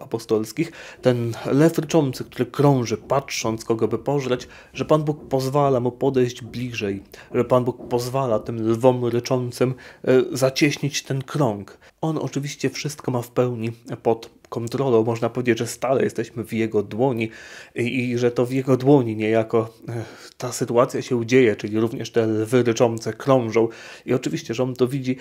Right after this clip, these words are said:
ale dlaczego pozwala na to? Właśnie dlatego, że my tam w środku dzięki temu możemy się wzmocnić, możemy wziąć ten miecz i tą tarczę i, e, stawiać odpór,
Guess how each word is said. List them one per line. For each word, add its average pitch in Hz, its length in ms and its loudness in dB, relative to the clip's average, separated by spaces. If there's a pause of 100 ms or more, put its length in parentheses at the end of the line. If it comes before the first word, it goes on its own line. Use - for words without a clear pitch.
(180)
ale 127 220 2
dlaczego 131 440 4
pozwala 123 600 0
na 123 100 2
to? 127 140 0
Właśnie 143 280 -6
dlatego, 139 340 -2
że 120 100 2
my 160 180 6
tam 143 220 -6
w - 60 -14
środku 143 500 -2 (280)
dzięki 135 420 0
temu 123 420 0 (560)
możemy 123 360 2
się 117 180 -2
wzmocnić, 120 580 -2
możemy 107 260 -4
wziąć 117 340 -6
ten 110 280 -4
miecz 120 320 -4
i - 80 -14
tą 117 160 0
tarczę 131 440 2 (320)
i, 143 320 -2
e, 120 300 -2
stawiać 123 520 -2
odpór, 120 480 0